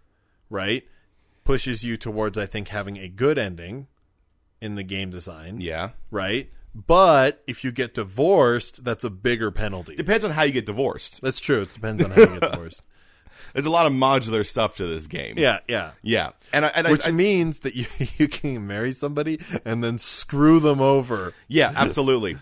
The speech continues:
Speaker 2: Remember, competitive, cooperative.
Speaker 1: Yeah.
Speaker 2: Um, well, I, I thi-, I, that's why I think there's a
Speaker 1: Still
Speaker 2: lot of,
Speaker 1: competing with your
Speaker 2: I think there's a
Speaker 1: spouse.
Speaker 2: lot of things that are just, like, modifiers at the end of the game, which I
Speaker 1: Yeah.
Speaker 2: think is how, uh, one thing that works in life.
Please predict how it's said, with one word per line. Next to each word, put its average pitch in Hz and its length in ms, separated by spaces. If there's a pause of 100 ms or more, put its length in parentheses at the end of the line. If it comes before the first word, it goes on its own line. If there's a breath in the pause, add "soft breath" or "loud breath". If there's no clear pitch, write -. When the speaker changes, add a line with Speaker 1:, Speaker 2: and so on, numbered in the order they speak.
Speaker 2:
Remember, 156 280
competitive, 147 600
cooperative. 110 600
Speaker 1:
Yeah. 127 280 (240)
Speaker 2:
Um, 123 360 (100)
well, 151 120
I, 170 240
I 170 40
thi-, 165 200
I, 156 80
that's 160 140
why - 80
I - 20
think 185 140
there's 151 100
a - 20
Speaker 1:
Still 147 120
Speaker 2:
lot 151 60
of, - 40
Speaker 1:
competing 131 360
with 113 140
your 113 120
Speaker 2:
I 135 80
think 147 120
there's 165 60
a - 40
Speaker 1:
spouse. 156 100
Speaker 2:
lot 120 180
of 120 80
things 113 240
that 104 140
are 98 80
just, 95 280
like, 92 320
modifiers 98 840
at 85 80
the 85 120
end 85 100
of 80 40
the 82 80
game, 78 260
which 101 120
I 139 40
Speaker 1:
Yeah. 135 200
Speaker 2:
think 87 120
is - 140
how, 127 220
uh, 113 200
one 104 140
thing 107 120
that 95 40
works 92 220
in 87 120
life. 65 380